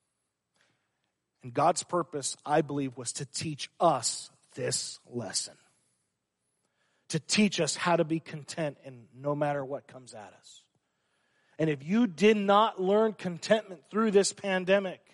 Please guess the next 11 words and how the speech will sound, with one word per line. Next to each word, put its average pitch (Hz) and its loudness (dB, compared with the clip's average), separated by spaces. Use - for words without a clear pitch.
my 180 4
friend, 214 0
God 170 6
is 185 0
gonna 196 2
keep 202 2
working 190 4
on 165 0
you 165 -6
to 160 2
learn 156 2